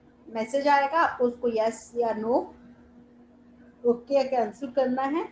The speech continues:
यहाँ पर मुझे backup लेना है इसलिए मैं ओके कर रही हूँ। और ओके करते ही system दिखा रहा है, "Successfully backed up the data for the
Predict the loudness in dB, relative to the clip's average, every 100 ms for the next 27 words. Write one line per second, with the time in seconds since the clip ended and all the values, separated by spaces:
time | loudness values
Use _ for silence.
0 | -6 -2 0 0 -2 -2 -2 -2 -2 -4
1 | -4 -2 -2 -4 -4 -4 -4 -6 -6 -6
2 | -2 0 0 -2 -2 -4 -10 -20 -20 -20
3 | _ -20 -20 -20 -20 -20 _ -20 -20 -20
4 | -20 -20 _ -20 -20 -20 -20 -20 -20 -20
5 | -20 -20 -20 -20 -20 -20 -8 -4 -4 -4
6 | -2 0 0 -2 -2 -2 -2 -6 -8 -8
7 | -6 -6 -2 0 -2 -4 -8 -4 -6 -4
8 | -4 0 0 0 -2 -4 -4 -6 -6 -2
9 | -2 0 0 -2